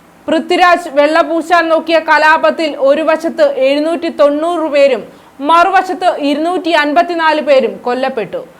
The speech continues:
വംശഹത്യയായിരുന്നുവെങ്കിൽ ഒരു വശത്തെ ആളുകൾ മാത്രമേ കൊല്ലപ്പെടുക ഉണ്ടായിരുന്നുള്ളല്ലോ.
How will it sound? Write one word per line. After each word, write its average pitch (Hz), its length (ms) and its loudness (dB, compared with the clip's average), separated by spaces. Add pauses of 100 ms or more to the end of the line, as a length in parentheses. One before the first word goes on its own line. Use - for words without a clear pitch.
(320)
വംശഹത്യയായിരുന്നുവെങ്കിൽ 294 1500 0
ഒരു 269 220 2
വശത്തെ 302 420 -2
ആളുകൾ 277 460 0
മാത്രമേ 277 500 -2
കൊല്ലപ്പെടുക 269 720 -2
ഉണ്ടായിരുന്നുള്ളല്ലോ. 233 960 -2